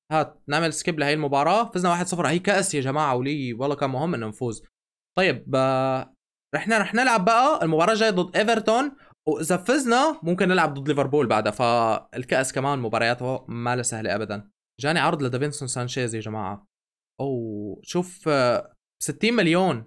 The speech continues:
هو قيمته بالسوق خمسة وخمسين مليون. والله ما بعرف، شايفها منيحة لأنه عم ياخذ راتب إحداشر مليون وأصلًا ما عم يلعب. ماشي، مباراة ضد كريستال بالاس، فوزوا يا شباب، فوزوا بالله. واحد صفر، الحمد لله، تشيلسي فازوا.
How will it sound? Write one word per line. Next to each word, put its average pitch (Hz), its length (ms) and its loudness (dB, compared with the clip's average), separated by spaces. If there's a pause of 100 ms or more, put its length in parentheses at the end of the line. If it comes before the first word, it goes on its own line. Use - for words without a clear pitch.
(420)
هو 180 140 0
قيمته 214 280 2
بالسوق 202 320 2
خمسة 180 240 0
وخمسين 147 340 -4
مليون. 131 360 -2 (800)
والله 220 340 4 (440)
ما 240 140 0
بعرف، 254 220 2
شايفها 262 220 2
منيحة 247 300 2
لأنه 175 240 4
عم 165 200 0
ياخذ 226 260 2
راتب 233 220 4
إحداشر 214 320 2
مليون 202 280 2
وأصلًا 202 260 0
ما 202 140 2
عم 190 120 2
يلعب. 160 400 0 (380)
ماشي، 185 460 -2
مباراة 131 320 2
ضد 156 220 -4
كريستال 160 400 -2
بالاس، 120 520 0 (360)
فوزوا 151 220 -2
يا 107 60 0
شباب، 113 360 -4
فوزوا 135 240 -2
بالله. 110 300 -4 (400)
واحد 135 240 -8
صفر، 123 220 -8
الحمد 143 300 -8
لله، 120 160 0
تشيلسي 160 360 -6
فازوا. 160 420 -2